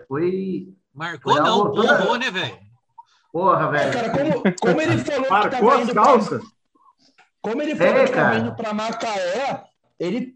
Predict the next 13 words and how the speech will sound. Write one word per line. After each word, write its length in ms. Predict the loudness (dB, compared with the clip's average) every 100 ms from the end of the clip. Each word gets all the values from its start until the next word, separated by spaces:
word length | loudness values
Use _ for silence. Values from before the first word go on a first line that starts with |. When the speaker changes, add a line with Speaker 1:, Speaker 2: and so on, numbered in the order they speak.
| -8
Speaker 3:
foi, 220 | -4 -4
foi 160 | -2 -2
na, 320 | -2 -2 -2
na 120 | -4
B 120 | -4 -4
R, 440 | -4 -4 -4 -6
cara, 240 | -6 -6 -4
na 160 | -4
estrada. 460 | -6 -6 -6 -4 -6
E 120 | -6 -6
realmente 540 | -6 -4 -4 -6 -6
essa 200 | -6 -6
estrada 680 | -6 -6 -6 -6 -4 -6